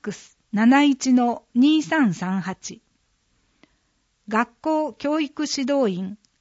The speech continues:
学校教育に関する経験があり、子どもの体づくり、健康指導ができる人。月額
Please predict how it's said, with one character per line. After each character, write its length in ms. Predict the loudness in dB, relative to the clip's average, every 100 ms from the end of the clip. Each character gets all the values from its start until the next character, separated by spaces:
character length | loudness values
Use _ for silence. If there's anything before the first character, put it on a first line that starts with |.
| _ _ _ _ _ -4
学 300 | -4 -4 _
校 220 | -4 -4
教 240 | -4 -4
育 220 | -4 -4 -4
に 160 | -2
関 240 | -2 0 0
す 160 | -2
る 140 | -6 -2
経 240 | -2 -2
験 280 | 0 2 4
が 160 | 2
あ 60 | -4
り、 200 | -8 -14 _ _ _
子 140 | -6 0
ど 120 | 4
も 160 | 6 4
の 280 | 2 -2 -6
体 420 | -2 0 0 -2
づ 160 | -4 -6
く 160 | -6
り、 200 | -6 -10 _ _ -2
健 260 | 2 2
康 200 | 2 -2 -2
指 160 | 0
導 180 | 0 0
が 160 | -4 -8
で 180 | -10 -6
き 160 | -4
る 80 | -4
人。 340 | -6 -14 -18 -18 _ _ _ _ _ _ _ _
月 320 | -4 -4 2 2
額 540 | 2 0 -4 -6